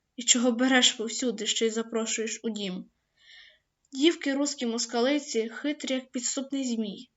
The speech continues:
зачаровані очиці. Ти дивитись в них не смій. Ти чекай, чекай, мій друже, поки лихо не прийде. А як прийде, буде байдужим, москаль одразу же піде.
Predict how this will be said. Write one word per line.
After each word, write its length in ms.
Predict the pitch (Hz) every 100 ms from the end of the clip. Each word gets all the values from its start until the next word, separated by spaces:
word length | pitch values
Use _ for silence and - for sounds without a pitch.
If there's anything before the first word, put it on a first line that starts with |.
| -
зачаровані 800 | 233 233 240 254 240 226 233 226
очиці. 680 | 233 240 226 196 - 214 - _ - - _
Ти 140 | - 247
дивитись 600 | 247 240 269 269 233 240
в 20 |
них 220 | 240 233
не 100 | 262
смій. 560 | 262 269 226 180 - - _ _ _ _ _
Ти 100 | 302
чекай, 460 | 320 311 247 208
чекай, 520 | 214 254 247 208 220 226
мій 140 | 220
друже, 420 | 208 196 208 220 - _ _ _ -
поки 240 | 233 226 240
лихо 260 | 226 240
не 100 | 233
прийде. 500 | 226 226 220 185 - - _ -
А 80 |
як 220 | 233 220 -
прийде, 520 | 214 214 277 277 262 _ -
буде 380 | 226 240 254 262
байдужим, 600 | 254 220 208 202 - - -
москаль 320 | 233 - 254 -
одразу 380 | 214 226 226 226
же 120 | 202
піде. 380 | - 214 -